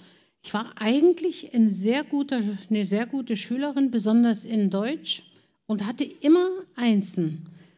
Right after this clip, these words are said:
Und wir haben einen Aufsatz geschrieben und in diesem Aufsatz habe ich eine fünf bekommen.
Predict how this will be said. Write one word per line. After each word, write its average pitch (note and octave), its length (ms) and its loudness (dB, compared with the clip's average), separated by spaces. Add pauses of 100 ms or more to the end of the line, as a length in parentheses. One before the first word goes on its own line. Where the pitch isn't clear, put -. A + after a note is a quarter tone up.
(240)
Und G#3 100 -4
wir A#3 80 0
haben D4 140 6
einen C#4 120 2
Aufsatz - 1160 -4
geschrieben C#4+ 640 0
und A#3+ 220 0
in A3 100 -2
diesem A#3+ 340 -2
Aufsatz A3 640 -6
habe G#3+ 160 -6
ich G#3+ 140 -6
eine G3+ 100 0
fünf G#3+ 440 2
bekommen. D#3 500 -6